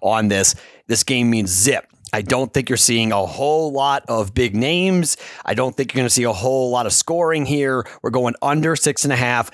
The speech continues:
Maple Leafs and the Jets at minus one twenty. Simply a fade on the situation 'cause I don't think either team gives a flip about what happens in this game.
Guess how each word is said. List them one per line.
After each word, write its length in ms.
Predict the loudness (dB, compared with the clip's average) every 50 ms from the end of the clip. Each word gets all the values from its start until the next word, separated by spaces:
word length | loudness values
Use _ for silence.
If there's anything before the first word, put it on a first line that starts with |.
| -14 -12 _ -2
Maple 340 | 0 0 0 0 0 -2
Leafs 220 | 0 0 -2 -2 -2
and 120 | 0 0
the 60 | 0
Jets 400 | 0 0 0 0 0 0 0 -2 -2 -4 -6 -4
at 120 | -2 0
minus 340 | 2 2 2 2 0 0 0
one 240 | 0 0 0 0 0
twenty. 400 | 0 0 0 0 0 0 -2 -2 -6 -12 -12 -2
Simply 420 | 0 2 2 2 0 0 0 0
a 80 | 0 -2
fade 400 | -2 -2 -2 0 0 0 0 -2
on 200 | -2 0 0 0
the 80 | 2 2
situation 720 | 2 0 2 0 0 0 2 2 2 2 0 0 -2 -4
'cause 160 | -4 -2 -2
I 80 | -2
don't 300 | -2 -2 -2 -2 -2 -2
think 220 | -2 -2 -2 -2 0
either 220 | 0 0 0 0
team 280 | 0 0 2 2 2 2
gives 240 | 0 0 0 0 -2
a 80 | -4
flip 440 | -4 -6 -4 -2 0 0 0 0 -2 -8 -12 -16 -14 -8
about 260 | -4 -2 0 0 0
what 120 | 0 0 0
happens 360 | 0 0 0 -2 -2 0 0
in 100 | 2 2
this 160 | 0 0 -2
game. 380 | -2 0 0 0 0 0 -2